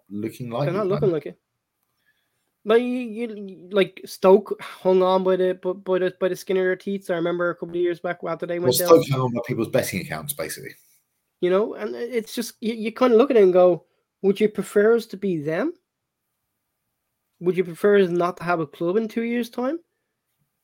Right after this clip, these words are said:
Speaker 2: Would
Speaker 1: No.
Speaker 2: you prefer us not to be a re-," 'cause that, that's how it comes across. It comes across as if he's saying, "I want this club gone." And I wonder, I secretly wonder if he's a scummer. And I, I, I don't think he ever played for them, but I'm wondering if maybe he's a scummer fan.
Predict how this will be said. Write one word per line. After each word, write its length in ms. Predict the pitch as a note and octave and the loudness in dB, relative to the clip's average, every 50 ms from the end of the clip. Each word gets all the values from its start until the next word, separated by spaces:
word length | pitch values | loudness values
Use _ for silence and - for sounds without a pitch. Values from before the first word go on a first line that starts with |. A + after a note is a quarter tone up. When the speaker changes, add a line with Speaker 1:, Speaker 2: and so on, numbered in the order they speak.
| _ _ - | _ _ -4
Speaker 2:
Would 80 | F#3 C#3+ | -4 -2
Speaker 1:
No. 20 | - | -2
Speaker 2:
you 60 | F#3+ | 0
prefer 380 | E3 F3+ E3 - G3+ G3 G3 F#3 | -2 -2 0 2 4 4 6 4
us 80 | D#3+ | 4
not 240 | F#3 F#3 F3+ F#3+ F#3 | 2 2 2 2 0
to 80 | - F#3 | -2 -4
be 320 | E3+ F#3 F3+ F3+ E3+ - | -4 -4 -4 -4 -6 -6
a 100 | - E3+ | -8 -6
re-," 180 | D3+ D#3 E3 - - _ - - - - | -6 -6 -6 -8 -10 _ -20 -20 -6 -4
'cause 180 | - B3+ B3 - | -4 -4 0 2
that, 220 | E4 G4+ F#4+ - | 2 2 4 2
that's 240 | C#4 D4+ D#4+ - - | 2 0 0 -2 -6
how 240 | - G#3 A#3+ F4 F4 | -4 0 2 2 2
it 80 | G3+ - | 2 2
comes 220 | - A3 C#4+ D4 | 2 2 2 2
across. 360 | G#3 - - D#3 D#3 D3 - | 0 -2 -4 -4 -6 -6 -10
It 80 | - - | -8 -4
comes 180 | A#3+ C#4 C#4 B3+ | -2 -2 -2 -2
across 380 | F#3+ - G3+ G3 G3 F#3+ - | -2 0 0 0 0 -2 -4
as 120 | F3 E3 F3 | -6 -8 -8
if 120 | D#3+ - | -8 -8
he's 140 | F3 - - | -10 -6 -4
saying, 360 | F#3 F3 E3+ E3+ E3 D#3 C#3+ _ _ _ _ _ _ _ _ - | -2 0 0 0 0 -2 -6 _ _ _ _ _ _ _ _ -4
"I 80 | E3+ E3+ | -2 0
want 180 | E3+ E3+ D3 | 0 0 -2
this 140 | - D3 - | -4 -8 -8
club 240 | - D#3+ D3 C3+ C3+ | -4 -4 -4 -4 -4
gone." 200 | D#3 D#3 D3 - - _ _ _ _ _ _ _ _ - - - | -6 -8 -8 -8 -12 _ _ _ _ _ _ _ _ -20 -12 -6
And 120 | - B3 D4 | -2 0 2
I 60 | D#4 | 2
wonder, 540 | C#4 A#3 A#3+ E4+ G4+ G4+ G4+ D4+ A3 F#3+ F#3+ | 2 4 4 4 6 6 6 6 6 4 4
I 220 | F#3+ G3+ G3+ G3+ - A#3 A#3 - | 2 2 2 0 -4 -12 -14 -14
secretly 480 | - - C#4 D#4+ - - D4 C#4+ C4+ | -6 -2 -2 0 0 0 0 0 0
wonder 320 | A3+ G3+ G#3 A3+ A3 G3+ F#3 | 2 2 2 2 2 0 0
if 100 | E3 - | 0 -2
he's 160 | E3+ D#3+ D3 | -6 -8 -8
a 40 | D3+ | -10
scummer. 440 | - - - G#3+ A3 F#3 E3 D#3 - _ _ _ - | -10 -10 -10 -10 -10 -10 -12 -14 -18 _ _ _ -4
And 200 | G3+ A#3+ C4 C4+ | -2 0 2 2
I, 80 | C#4+ | 2
I, 400 | D4+ D#4+ D4 - B3 C#4 C4 A3 | 2 2 2 2 2 2 2 2
I 80 | G3+ G#3 - _ _ | 0 0 -4 _ _
don't 160 | - B3+ D#4 - | -2 -2 -2 -2
think 140 | - C4+ - | -4 -2 0
he 80 | A3 | 2
ever 140 | G#3+ F#3+ F3+ | 2 2 2
played 320 | - - F3+ F#3+ G3+ G#3 - | 0 0 2 2 2 2 0
for 80 | E3+ | -4
them, 200 | D3 C#3+ C#3+ C#3+ _ - | -10 -10 -10 -14 _ -12
but 80 | F#3+ | -8
I'm 120 | G#3+ G#3 G3 | -6 -6 -4
wondering 400 | G#3+ B3+ C4+ C#4 C4+ B3 A3+ A3+ | -4 -4 -4 -2 -2 0 0 0
if 120 | G#3 G3 G3+ | 0 0 0
maybe 360 | F#3 F3+ F#3 G3+ F#3+ G3 F3+ | 0 0 2 0 0 -2 -6
he's 120 | F3 E3 E3 | -6 -6 -8
a 40 | D#3+ | -10
scummer 380 | - - - F3 E3+ E3+ D3+ | -10 -10 -8 -8 -8 -8 -10
fan. 200 | - - - - | -12 -14 -16 -16